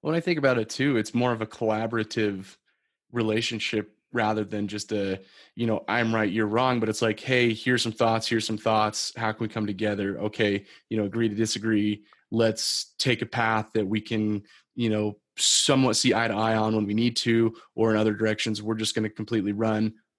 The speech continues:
our path and let it roll. And we'll be there as the support or the helper to just, you know, solidify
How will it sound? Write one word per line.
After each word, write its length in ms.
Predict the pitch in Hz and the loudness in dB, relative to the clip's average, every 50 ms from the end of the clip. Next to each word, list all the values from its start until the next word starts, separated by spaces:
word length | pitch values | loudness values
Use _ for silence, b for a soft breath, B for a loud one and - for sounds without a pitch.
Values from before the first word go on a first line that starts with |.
| _ | _
our 120 | 120 113 110 | -2 -2 -2
path 540 | - - 123 123 120 117 107 107 110 - - - | 0 0 0 0 2 0 0 0 -2 -4 -6 -4
and 120 | 110 110 | -2 -2
let 120 | 107 104 101 | -2 -2 -2
it 60 | 95 | -2
roll. 540 | 95 127 160 180 156 127 117 120 120 120 - _ _ _ _ _ _ _ - | 0 2 4 6 6 6 6 4 2 0 -6 _ _ _ _ _ _ _ -2
And 260 | 113 113 110 107 107 | 0 2 2 2 0
we'll 100 | 110 107 | 0 2
be 140 | 107 113 107 | 2 2 2
there 200 | 110 107 104 104 | 4 2 2 2
as 160 | 104 101 98 | 0 -2 -4
the 140 | - 104 101 | -4 -4 -4
support 520 | - - 110 - - 131 127 120 117 110 | -2 -4 -6 -2 0 4 4 6 6 6
or 100 | 110 107 | 4 2
the 80 | 104 107 | 2 0
helper 560 | 101 110 117 110 107 - 110 107 107 104 104 b b b _ | 0 0 0 0 2 2 2 2 2 0 -2 b b b _
to 80 | - 117 | -8 -6
just, 400 | 110 113 113 107 - - - _ _ _ _ _ _ _ _ _ _ _ - | -2 0 0 0 0 -4 -8 _ _ _ _ _ _ _ _ _ _ _ -6
you 80 | - 110 | -2 -2
know, 60 | 107 | 0
solidify 840 | 107 - - 110 110 113 110 110 107 - - 107 101 101 101 104 107 | 0 0 -2 0 2 4 4 4 2 2 2 0 2 2 0 -2 -2